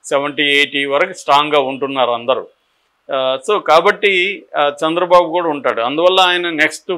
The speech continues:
ఫైవ్ ఇయర్స్ తర్వాత కూడా తన నియోజకవర్గం స్ట్రాంగ్గా ఉండాలంటే ఆయన కొన్ని రకాల చర్యలు అక్కడ తీసుకుంటాడు. అందులో ఫస్ట్ వచ్చి ప్రతిపక్షాన్ని కంప్లీట్గా,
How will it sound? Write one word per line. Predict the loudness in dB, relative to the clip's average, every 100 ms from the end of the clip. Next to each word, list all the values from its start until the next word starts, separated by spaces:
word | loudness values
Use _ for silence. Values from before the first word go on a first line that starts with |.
| -2
ఫైవ్ | -2 0
ఇయర్స్ | -4 -4
తర్వాత | -2 0 -2 -4
కూడా | -4 0 0
తన | 0 -2 -2
నియోజకవర్గం | -2 -2 -2 -6 -6 -6 -10
స్ట్రాంగ్గా | _ 0 0 -2
ఉండాలంటే | -4 -2 -2 -4 -6 -6 -8 _ _ _ _
ఆయన | -4 -4
కొన్ని | -4 -4 -2 0
రకాల | 0 2 4 6 6 4 2 0 -6 -4 0
చర్యలు | 2 2
అక్కడ | 2 -2 -4
తీసుకుంటాడు. | -12 -12 -12 -4 -2
అందులో | -2 -2 -2 -2
ఫస్ట్ | -4 -4 -8
వచ్చి | -8 -6 -6 -6 _ _ _
ప్రతిపక్షాన్ని | -4 -2 0 -2 2 2 2 -2 -6 _
కంప్లీట్గా, | -8 -4 0 0 0 -2